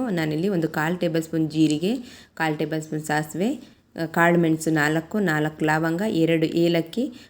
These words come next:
ಒಂದು ಎರಡು ಇಂಚು ಚಕ್ಕೆನ ತೊಗೊಂಡಿದ್ದೀನಿ. ಜಾಸ್ತಿ ಮಸಾಲನ ಹಾಕ್ಕೊಳ್ತಾ ಇಲ್ಲ. ಹಾಗೆ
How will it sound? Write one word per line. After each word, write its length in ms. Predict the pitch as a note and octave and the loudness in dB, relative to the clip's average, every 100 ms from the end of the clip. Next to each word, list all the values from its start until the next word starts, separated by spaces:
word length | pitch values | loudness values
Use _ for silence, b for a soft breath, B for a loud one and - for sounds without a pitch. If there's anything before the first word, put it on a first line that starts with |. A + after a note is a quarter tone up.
| B | B
ಒಂದು 180 | F3 E3+ | -4 0
ಎರಡು 300 | E3 F3 F#3 | 2 2 2
ಇಂಚು 280 | E3+ D#3+ B3+ | 0 -2 -4
ಚಕ್ಕೆನ 400 | C4+ D#3+ - E3 D#3+ | -4 -8 -2 -2 0
ತೊಗೊಂಡಿದ್ದೀನಿ. 640 | D#3 D#3 D#3 D3 E3 C#4 | -2 -2 0 0 0 0
ಜಾಸ್ತಿ 380 | A3 D#3+ E3 F#3 | 0 0 0 0
ಮಸಾಲನ 440 | E3 D#3 D#3 D#3 D#3 | 0 0 -2 -2 -2
ಹಾಕ್ಕೊಳ್ತಾ 520 | D3 D3 D3+ D3 D#3 | -4 -4 -4 -2 -4
ಇಲ್ಲ. 180 | D3+ G3+ E4+ - B B B B B | -2 -4 -6 -10 B B B B B
ಹಾಗೆ 260 | - E3 F#3+ | -4 -2 0